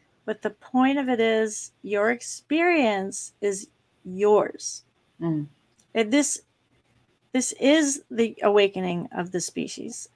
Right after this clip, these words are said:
Speaker 1: And, um, I've been teaching A Course in Miracles for thirty years. So it's, you know, they say that there's, there's only the universal experience that we're all, that we can agree on.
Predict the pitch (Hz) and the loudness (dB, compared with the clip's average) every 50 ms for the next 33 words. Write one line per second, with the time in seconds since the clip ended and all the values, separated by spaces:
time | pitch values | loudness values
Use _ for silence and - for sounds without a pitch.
0 | _ _ _ - - 202 202 202 196 196 202 - - _ _ _ _ _ _ _ | _ _ _ -4 -2 0 0 0 0 -2 -4 -8 -12 _ _ _ _ _ _ _
1 | _ _ _ - - 196 196 196 196 - - 208 214 240 240 240 - 277 262 - | _ _ _ 0 0 2 2 2 0 0 -2 -2 0 2 0 0 0 -2 -4 -2
2 | 269 247 226 220 - 220 196 180 - 190 180 175 165 - 175 170 - - 180 175 | 0 -2 -2 0 0 0 0 0 -2 -2 -2 -2 -2 -4 -6 -6 -6 -8 -8 -6
3 | - 175 170 170 175 170 180 180 175 - 214 208 196 202 190 - - - _ _ | -4 -4 -2 -2 0 0 0 0 0 2 2 4 4 4 2 0 -6 -16 _ _
4 | _ _ _ _ _ _ _ _ _ _ _ _ - 233 220 208 196 185 180 - | _ _ _ _ _ _ _ _ _ _ _ _ 0 2 4 6 6 4 4 0
5 | - 277 269 - 226 226 220 - - 254 233 226 214 208 208 - 208 208 196 185 | -6 -14 -4 2 2 2 2 2 2 4 4 6 6 4 2 2 2 0 0 -2
6 | - - - - 208 196 185 185 - - - _ _ _ _ _ - 226 247 262 | -6 -12 -8 -4 -2 -2 -2 -4 -6 -10 -16 _ _ _ _ _ 0 2 4 4
7 | 269 277 277 277 277 277 277 269 - _ _ _ - 202 202 196 208 220 220 202 | 4 4 2 2 0 0 -2 -4 -6 _ _ _ -6 -6 -4 -2 0 -2 0 2
8 | 208 208 190 - - 185 175 160 - - - - 208 202 196 185 170 175 - - | 2 2 0 0 -2 -4 -6 -6 -8 -12 -6 -2 0 0 0 0 -2 -4 -6 -10
9 | - - - _ _ _ _ _ _ _ _ _ _ _ _ _ _ _ _ _ | -12 -14 -16 _ _ _ _ _ _ _ _ _ _ _ _ _ _ _ _ _
10 | _ - 190 185 165 - - 196 190 - - - 196 196 202 202 196 - - _ | _ 2 4 6 6 6 4 2 0 2 4 6 8 8 8 6 4 2 -2 _
11 | _ _ _ _ - - 202 208 202 196 214 208 - 196 190 180 - 180 175 190 | _ _ _ _ -16 0 2 2 4 4 4 2 2 0 -2 -2 -2 0 2 2
12 | 180 170 156 - - 180 | 2 2 0 -2 -6 -8